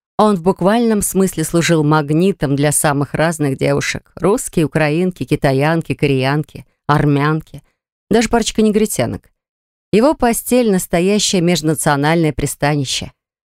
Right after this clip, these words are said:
На Арама девушки никогда так не вешались, но он этого и не хотел. Для Барсигяна-младшего не было никакой другой, кроме Евы, и не могло быть. Встречаться с кем-то еще ему казалось сродни тому, чтобы запихнуть в переполненный чемодан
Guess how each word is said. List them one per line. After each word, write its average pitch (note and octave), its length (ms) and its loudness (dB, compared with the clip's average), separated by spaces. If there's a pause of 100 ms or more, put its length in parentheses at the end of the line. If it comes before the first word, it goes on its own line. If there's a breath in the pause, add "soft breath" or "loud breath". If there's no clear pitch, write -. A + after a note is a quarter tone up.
(120)
На E3+ 160 4
Арама F3 320 2
девушки E3+ 420 0
никогда D#3+ 480 0
так - 240 -6
не C#3+ 100 0
вешались, C3 600 -4 (300)
но G3+ 160 2
он G#3+ 220 2
этого D3+ 300 0
и C#3 60 0
не C#3 80 0
хотел. - 460 -6 (680)
Для F#3 140 4
Барсигяна-младшего F3 1080 0
не E3 180 0
было D3+ 160 0
никакой E3+ 480 0
другой, D#3+ 460 0
кроме E3 360 0
Евы, C#3 360 -2 (400)
и E3 80 2
не F3 100 4
могло D3 380 0
быть. - 300 -8 (420)
Встречаться G#3+ 500 0
с - 80 -6
кем-то G3+ 320 0
еще F#3 360 0
ему F3 260 0
казалось E3+ 480 0
сродни E3 340 -2
тому, E3+ 260 0
чтобы E3+ 280 -2
запихнуть E3+ 520 -2
в - 40 -14
переполненный D#3+ 640 0
чемодан D3 600 -2